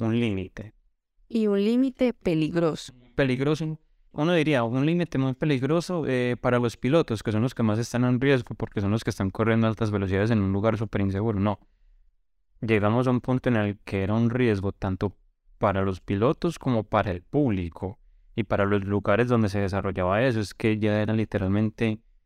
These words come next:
Speaker 1: eh, un arma, por así decirlo, que un objeto te acelerara a vos de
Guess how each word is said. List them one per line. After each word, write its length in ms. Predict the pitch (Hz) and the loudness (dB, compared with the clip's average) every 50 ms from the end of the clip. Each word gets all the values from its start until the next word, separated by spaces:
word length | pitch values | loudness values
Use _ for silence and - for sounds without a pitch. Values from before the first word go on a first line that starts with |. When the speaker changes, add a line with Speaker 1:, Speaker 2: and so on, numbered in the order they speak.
| _ - - - | _ -20 -18 -8
Speaker 1:
eh, 720 | - 127 110 104 101 101 101 101 98 98 98 95 95 95 - _ - - | -4 -2 -2 0 0 -2 -2 -2 -2 -2 -4 -4 -6 -6 -10 _ -16 -8
un 180 | - 117 120 127 | -2 0 2 2
arma, 400 | 131 135 131 127 123 127 120 - | 4 4 4 2 2 0 -2 0
por 160 | - 117 110 | 0 2 2
así 160 | 107 104 101 | 2 2 2
decirlo, 520 | 110 113 113 120 113 107 110 107 104 107 _ - _ _ _ _ - _ _ _ - | 0 0 0 0 -2 -2 -2 -2 -4 -6 _ -16 _ _ _ _ -20 _ _ _ -6
que 720 | - - 117 110 107 107 107 104 107 107 107 104 101 98 - | -2 0 2 2 4 2 2 2 2 2 2 0 -2 -2 -4
un 180 | - 120 113 117 | -2 0 2 2
objeto 600 | 127 123 - - - 131 120 107 - 135 127 131 | 0 -2 -2 0 2 2 2 2 2 2 0 0
te 200 | - _ - 127 | 0 _ 0 0
acelerara 500 | 113 101 - 107 104 104 98 98 95 98 | 0 2 2 0 0 2 0 0 0 2
a 40 | 104 | 2
vos 400 | 110 110 107 107 107 107 107 107 | 2 2 0 0 0 -2 -2 -2
de 400 | 110 110 107 107 107 107 107 107 | 0 0 2 2 2 0 -2 -4